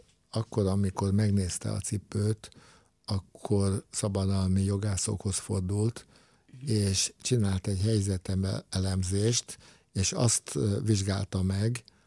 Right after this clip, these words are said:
hogy vajon ez a cipő, ahogy le van írva a szabadalmi bejelentésben, mert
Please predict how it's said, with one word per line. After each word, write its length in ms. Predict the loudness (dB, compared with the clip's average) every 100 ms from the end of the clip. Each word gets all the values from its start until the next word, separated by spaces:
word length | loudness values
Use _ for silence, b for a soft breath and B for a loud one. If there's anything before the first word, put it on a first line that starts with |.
| b _ _
hogy 460 | 0 2 2 -4 -4
vajon 560 | 2 4 6 4 2 0 b b b -4
ez 160 | 0
a 80 | 2
cipő, 440 | 0 -2 -2 0 0
ahogy 560 | 2 2 0 -2 -10 -6
le 280 | 0 2
van 200 | 2 4
írva 340 | 4 2 2 0
a 440 | -2 -4 -4 -4 -4
szabadalmi 600 | -2 0 2 2 0 2
bejelentésben, 880 | 2 2 2 0 0 -2 0 2
mert 280 | 2 0 -4